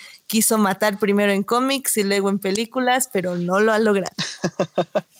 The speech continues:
Speaker 2: No,
Speaker 1: Y
Speaker 2: ¿qué te
Speaker 1: esta
Speaker 2: pasa?
Speaker 1: serie
Speaker 2: Los ha querido matar.
Speaker 1: No, sí, los ha querido desaparecer haciendo los Inhumans,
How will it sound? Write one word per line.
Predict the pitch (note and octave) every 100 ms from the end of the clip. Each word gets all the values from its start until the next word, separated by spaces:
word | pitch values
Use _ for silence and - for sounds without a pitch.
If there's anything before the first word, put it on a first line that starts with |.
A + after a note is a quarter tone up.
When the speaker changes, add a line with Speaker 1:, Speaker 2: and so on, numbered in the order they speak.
| _ - G3 F#3 -
Speaker 2:
No, | A#2 A#2 B2 C#4+
Speaker 1:
Y |
Speaker 2:
¿qué | F4
te | A#4+
Speaker 1:
esta | - A2
Speaker 2:
pasa? | A3+ -
Speaker 1:
serie | A#3 A3 G3+
Speaker 2:
Los |
ha | -
querido | C3 C#3
matar. | B2 - G2 G#2+ - - _ _ _ _ -
Speaker 1:
No, | A#3 E4
sí, | - G4+ D#4+
los | G#3+
ha | D4+
querido | - G4
desaparecer | G4 B3+ G#3+ G#3+ A3+ A#3+ D4+ -
haciendo | A3 G#3+ G#3+ A3
los | G#3+ G#3+
Inhumans, | A#3 A#3+ - _ F4+ E4 G3 -